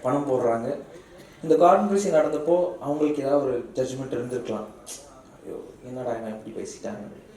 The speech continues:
ஆனா, அதெல்லாம் தாண்டி அந்த மாதிரி எந்த எண்ணமும் இல்லாம, uh, "நான் இருக்கேன் கூட" அப்படின்னு ஒண்ணு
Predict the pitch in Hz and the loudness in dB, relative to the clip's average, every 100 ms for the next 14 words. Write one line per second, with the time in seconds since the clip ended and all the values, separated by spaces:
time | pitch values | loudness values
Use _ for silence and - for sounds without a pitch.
0 | - - - - - - 180 160 160 160 | -20 -20 -20 -20 -20 -6 -2 2 4 4
1 | 180 185 156 156 165 170 135 147 151 139 | 4 0 -4 -4 -4 -4 -4 -4 -4 -4
2 | 160 160 143 147 147 156 131 131 135 135 | -2 0 0 0 -4 -6 -4 -4 -4 -6
3 | 147 110 - - - - - - - 117 | -8 -10 -16 -20 -20 -20 -20 -20 -14 -10
4 | 113 - - - - 135 135 131 - - | -8 -10 -12 -14 -12 -6 0 0 0 -4
5 | 104 107 104 101 - - - - 123 139 | -6 -6 -4 -4 -8 -14 -20 -10 -6 -4
6 | 151 131 | -4 -6